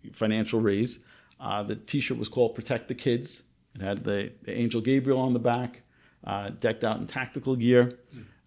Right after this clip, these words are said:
Speaker 1: Um, and he was able to raise half the money for a level seven board. So that's a board rated for the A R fifteen, the rifle rounds.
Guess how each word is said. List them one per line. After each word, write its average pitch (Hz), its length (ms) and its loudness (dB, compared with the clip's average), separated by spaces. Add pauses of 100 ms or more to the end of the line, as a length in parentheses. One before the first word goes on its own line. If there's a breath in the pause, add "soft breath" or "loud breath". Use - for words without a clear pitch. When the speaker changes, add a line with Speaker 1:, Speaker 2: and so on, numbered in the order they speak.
Speaker 1:
Um, 104 360 0 (120)
and 113 260 0
he 151 220 -4
was 143 180 2
able 135 220 4
to 135 120 -4
raise 117 380 4
half - 340 -6
the 139 100 4
money 131 440 4 (440)
for 113 200 2
a 104 60 6
level 120 320 4
seven 127 360 2
board. 120 280 4
So - 80 -6
that's 107 180 -2
a 113 60 0
board 113 360 0
rated 120 380 2
for 110 520 0
the 113 180 0
A 110 140 6
R 107 80 2
fifteen, 120 440 -4
the 107 80 -2
rifle 101 380 0
rounds. 123 340 0